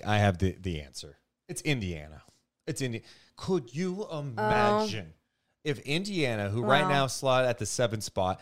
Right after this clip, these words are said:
Speaker 1: they have a six point eight percent chance of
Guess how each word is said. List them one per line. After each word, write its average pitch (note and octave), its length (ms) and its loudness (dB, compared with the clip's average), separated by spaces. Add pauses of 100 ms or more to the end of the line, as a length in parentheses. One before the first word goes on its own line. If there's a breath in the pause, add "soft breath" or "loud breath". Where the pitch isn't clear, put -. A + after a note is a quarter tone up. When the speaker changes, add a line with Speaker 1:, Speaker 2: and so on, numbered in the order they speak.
(160 soft breath)
Speaker 1:
they C#3 60 -4
have C#3 60 0
a C#3+ 60 0
six - 360 -6
point G3 380 -8
eight D3+ 180 0
percent C3 380 -2
chance G#2+ 400 0
of A2 120 -4